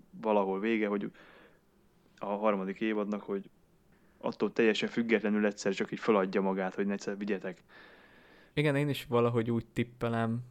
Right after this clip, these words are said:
Speaker 2: bár az eddigi tippeléseim nem jöttek be itt a sorozat felosztásával kapcsolatban,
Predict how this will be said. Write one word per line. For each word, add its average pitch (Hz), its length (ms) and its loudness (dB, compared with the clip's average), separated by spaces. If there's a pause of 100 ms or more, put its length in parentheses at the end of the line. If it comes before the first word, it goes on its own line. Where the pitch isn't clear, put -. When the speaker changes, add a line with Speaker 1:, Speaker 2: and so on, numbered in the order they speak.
Speaker 2:
bár 123 260 0
az 120 140 2
eddigi 110 280 0
tippeléseim 113 640 -2
nem 110 180 -2
jöttek 113 320 -4
be 110 100 -4
itt 110 140 -6
a - 20 -12
sorozat 117 540 -4
felosztásával 113 680 -4
kapcsolatban, 123 640 -2